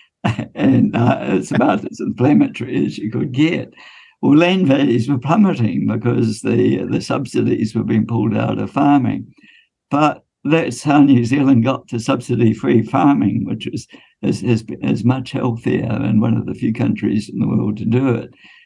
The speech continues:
So there's, there's short-term pain for long-term gain.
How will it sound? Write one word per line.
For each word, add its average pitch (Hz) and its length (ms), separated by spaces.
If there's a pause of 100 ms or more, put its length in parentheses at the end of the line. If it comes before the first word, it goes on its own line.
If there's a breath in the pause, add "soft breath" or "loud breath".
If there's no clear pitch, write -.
(120)
So - 240
there's, 131 560
there's 123 180
short-term 147 640
pain 135 400
for 113 120
long-term 117 680
gain. 110 580